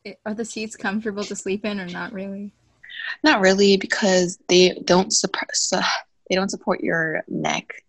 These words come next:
Speaker 2: So you kinda have to, like, uncomfortably, like, shift your body lower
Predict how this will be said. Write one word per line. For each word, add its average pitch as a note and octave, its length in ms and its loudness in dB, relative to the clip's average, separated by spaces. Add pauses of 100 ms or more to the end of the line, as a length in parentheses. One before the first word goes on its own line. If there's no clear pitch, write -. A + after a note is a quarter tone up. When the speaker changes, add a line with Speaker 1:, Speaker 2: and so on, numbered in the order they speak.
Speaker 2:
So - 140 -2
you E3+ 100 4
kinda F3+ 260 2
have F3+ 120 2
to, F#3+ 100 -4
like, D#3+ 240 2
uncomfortably, D#3+ 840 0 (120)
like, D#3 300 -4 (220)
shift - 300 0
your D#3+ 100 2
body D3 420 2
lower D3 400 2